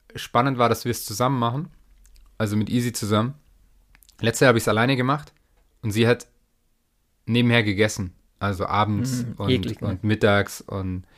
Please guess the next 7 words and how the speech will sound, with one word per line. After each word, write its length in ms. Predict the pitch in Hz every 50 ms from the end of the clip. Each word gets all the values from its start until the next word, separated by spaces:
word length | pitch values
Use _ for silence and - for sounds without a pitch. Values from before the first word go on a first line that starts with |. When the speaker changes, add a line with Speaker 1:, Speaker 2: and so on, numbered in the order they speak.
| - - - - - - - - _ _ _ _ _ _
Speaker 1:
das 200 | - 110 120 120
ist 200 | 131 117 - -
dann 180 | 117 104 104 - _ _ -
echt 300 | 113 123 117 - - -
scheiße, 580 | - - 110 107 110 113 - - 151 175 190 - _ _ -
Speaker 2:
Mm. 240 | 123 120 117 117 117 117 - _ _ -
Speaker 1:
weil 300 | 101 107 110 110 -